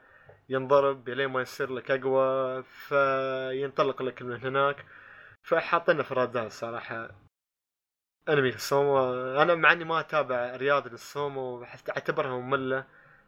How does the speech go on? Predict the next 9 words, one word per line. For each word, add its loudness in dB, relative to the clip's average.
لكن 0
أنمي -2
السومو -2
أتوقع 0
بيس-، -6
بيسوي 2
شيء 0
حلو -6
يعني. -16